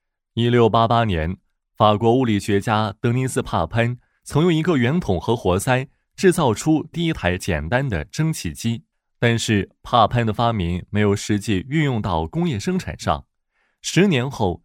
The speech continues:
英国人托利斯·塞维利发明了蒸汽抽水机，主要用于矿井抽水。一七零五年，苏格兰铁匠纽克曼经过长期研究，综合帕潘和塞维利发明的优点，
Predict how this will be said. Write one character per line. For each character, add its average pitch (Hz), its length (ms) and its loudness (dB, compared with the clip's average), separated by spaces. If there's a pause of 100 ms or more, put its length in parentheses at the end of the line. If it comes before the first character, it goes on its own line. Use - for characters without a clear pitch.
(140)
英 202 180 0
国 135 220 2
人 98 100 2
托 180 200 0
利 156 160 0
斯· 139 260 -4
塞 180 220 0
维 101 180 0
利 135 320 -4
发 101 180 -2
明 90 160 -2
了 80 240 -2
蒸 185 280 -4
汽 90 180 -4
抽 196 320 -2
水 - 160 -4
机， 104 320 -4 (480)
主 120 160 2
要 110 160 4
用 117 160 0
于 98 260 0 (100)
矿 123 260 -2
井 82 240 -6
抽 202 280 0
水。 67 280 -6 (640)
一 123 160 2
七 127 160 0
零 117 160 0
五 95 100 0
年， 85 260 -2 (200)
苏 143 200 -2
格 127 120 -2
兰 120 180 2
铁 90 220 -4
匠 104 280 0
纽 87 200 -2
克 175 180 -2
曼 151 320 -2
经 107 180 -4
过 92 220 0
长 95 240 -4
期 98 140 -4
研 80 180 -4
究， 107 300 -2 (340)
综 123 240 0
合 87 240 0
帕 85 300 2
潘 113 360 -2
和 90 300 -2
塞 113 180 0
维 95 140 2
利 95 160 -2
发 147 180 -4
明 123 140 -2
的 110 120 -2
优 170 200 0
点， 73 260 -6